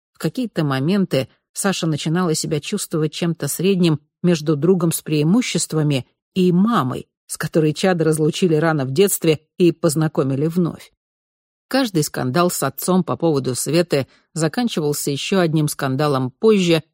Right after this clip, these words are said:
когда Света требовала порвать связи с роднёй во имя их отношений, а Саша оставалась тем самым камнем, который точит вода. Точит, точит,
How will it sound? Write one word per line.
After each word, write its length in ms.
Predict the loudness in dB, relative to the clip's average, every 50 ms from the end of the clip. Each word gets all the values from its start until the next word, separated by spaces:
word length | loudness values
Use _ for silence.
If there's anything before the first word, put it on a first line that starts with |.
| _ _ _
когда 280 | -4 -4 0 2 2 2
Света 320 | 2 0 0 0 0 -2
требовала 480 | -2 0 0 0 0 2 2 2 2 2
порвать 500 | 2 0 -2 -2 0 0 0 -2 -2 -4
связи 340 | -4 -2 0 0 0 0 -2
с 100 | -4 -4
роднёй 380 | -4 -4 -2 0 0 0 2
во 120 | 0 0 2
имя 260 | 2 2 2 2 0
их 140 | 0 -2 -4
отношений, 800 | -8 -6 -6 -6 -6 -6 -4 -2 0 2 4 4 2 0 -2 _ _ _ _ _ _ _ -4
а 240 | -2 -2 0 -2
Саша 440 | -2 -4 -2 -2 -2 -2 -4 -6 -6
оставалась 560 | -6 -6 -6 -4 -2 -2 0 -2 -2 -4 -4
тем 180 | -4 -4 -4 -4
самым 400 | -4 -2 -2 -2 -2 -2 -4 -6
камнем, 540 | _ -4 -2 0 2 2 2 2 0 0 -2 _ _ _ _ _
который 400 | -10 -10 -8 -4 -2 -2 -2 -2
точит 460 | -2 _ -8 -8 -8 -6 -8 -12 -10 -6
вода. 440 | -6 -4 -4 -4 -6 -10 -10 -12 _ _ _ _ _ _ _ _ _ _ _ _ _ _ _ -8
Точит, 380 | -8 -8 -6 -8 -12 -12 -12 _ -6
точит, 420 | -6 -6 -6 -6 -10 -12 -14 -16